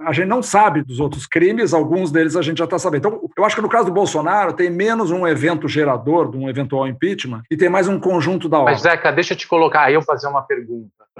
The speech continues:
Speaker 2: Isso pra mim é interessante, porque, por exemplo, vamos dizer a Nova República,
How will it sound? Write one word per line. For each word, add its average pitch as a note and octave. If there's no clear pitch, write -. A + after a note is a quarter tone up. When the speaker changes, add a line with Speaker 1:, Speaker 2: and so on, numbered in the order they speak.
Speaker 2:
Isso F#3+
pra F3+
mim F3+
é E3+
interessante, D#3
porque, C3+
por F3
exemplo, A#2
vamos E3
dizer D3+
a D#3
Nova D#3+
República, A#2+